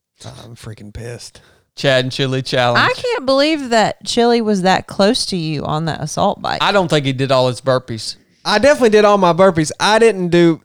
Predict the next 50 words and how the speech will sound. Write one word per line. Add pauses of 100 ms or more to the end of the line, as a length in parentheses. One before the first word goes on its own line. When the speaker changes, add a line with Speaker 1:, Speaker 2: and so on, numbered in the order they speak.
Speaker 1:
I, (100)
I
gotta
say, (440)
I
didn't
do
those
burpees
with
much,
they
weren't
much
count. (580)
I
mean,
them, (840)
eh, (100)
with
Speaker 3:
How
do
you
not
much
count?
Your
chest
hits
the
ground,
you
stand
up,
you
jump,
your (100)
chest
hits
the
Speaker 1:
I,
Speaker 3:
ground.
Speaker 1:
I
didn't
put
my
hands
over
my
head.